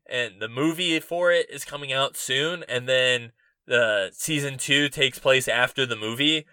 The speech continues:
Like, they're knocking out an entire story arc with this one movie, and then they're gonna go right into the next story arc with season two.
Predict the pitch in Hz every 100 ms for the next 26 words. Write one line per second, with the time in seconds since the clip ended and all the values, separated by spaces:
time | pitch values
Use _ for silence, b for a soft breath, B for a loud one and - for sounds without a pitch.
0 | b b 113 113 123 123 120 135 135 120
1 | 120 123 120 113 123 123 120 - 113 120
2 | 123 127 131 - 110 - 107 107 110 110
3 | 110 127 135 127 110 113 107 107 107 110
4 | 107 110 104 110 110 123 117 113 107 107
5 | - 117 117 117 120 - 110 - 110 107
6 | 104 113 131 131